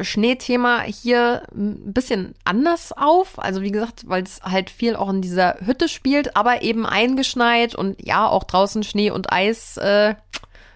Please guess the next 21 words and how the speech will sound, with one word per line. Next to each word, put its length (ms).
kommen 260
hier 240
und 200
da 200
zum 220
Tragen 500
und, 460
ah, 160
ein 160
schöner 400
Film, 300
<laughs> 20
finde 320
ich, 180
für 160
die 400
Schneehorror-Kategorie. 1200
Und 360
über 320
einen 360
Film 580